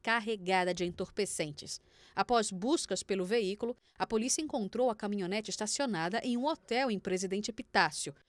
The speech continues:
com quase uma tonelada e meia de maconha. Três homens foram presos em flagrante. Em depoimento, disseram que a droga tinha destino certo, Minas Gerais. Poucas horas depois,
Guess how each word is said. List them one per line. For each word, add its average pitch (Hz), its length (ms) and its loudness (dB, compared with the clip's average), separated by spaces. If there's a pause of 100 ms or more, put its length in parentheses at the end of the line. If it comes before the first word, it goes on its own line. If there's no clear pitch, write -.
(180)
com 196 160 -2
quase 185 580 2
uma 262 300 0 (140)
tonelada 208 580 0
e 202 80 2
meia 202 460 2
de 202 100 -2
maconha. 175 640 -2 (420)
Três 330 400 2
homens 254 400 0
foram 240 280 0
presos 233 440 2
em 247 80 0
flagrante. 208 720 2 (200)
Em 214 120 2
depoimento, 190 840 2
disseram 226 480 0
que 254 140 0
a 233 60 2
droga 202 360 2
tinha 269 400 -4
destino 269 440 -4
certo, - 540 0 (280)
Minas 339 340 6
Gerais. 269 480 0 (600)
Poucas 370 400 8
horas 262 240 4
depois, 311 580 4